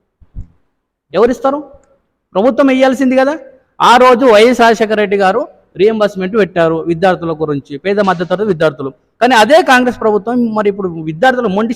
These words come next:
చేయి ఎందుకు చూపెడతా ఉంది? ఏంటంటే ఇవ్వచ్చు కదా. అటు ప్రభుత్వము ఇబ్బంది పెడతా ఉంది, ఇటు యాజమాన్యాలు మీరు డబ్బులు కడితేనే మేము సర్టిఫికెట్లు ఇస్తా ఉంటున్నారు.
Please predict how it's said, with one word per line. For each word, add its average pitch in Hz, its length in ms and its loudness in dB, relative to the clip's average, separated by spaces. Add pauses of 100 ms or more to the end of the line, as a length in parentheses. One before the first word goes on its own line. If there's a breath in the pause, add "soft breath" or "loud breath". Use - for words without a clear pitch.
చేయి 226 100 4
ఎందుకు 214 180 -6
చూపెడతా 190 340 -6
ఉంది? 180 300 -10 (760)
ఏంటంటే 254 360 4
ఇవ్వచ్చు 247 360 0
కదా. 214 240 0 (600)
అటు 233 200 0
ప్రభుత్వము 269 760 2 (220)
ఇబ్బంది 240 260 0
పెడతా 196 300 2
ఉంది, 165 220 -2
ఇటు 269 120 -6
యాజమాన్యాలు 269 720 2
మీరు 254 260 4 (240)
డబ్బులు 165 360 2
కడితేనే 214 380 0
మేము 339 220 -2
సర్టిఫికెట్లు 220 460 -6
ఇస్తా 185 200 -6
ఉంటున్నారు. 151 600 -6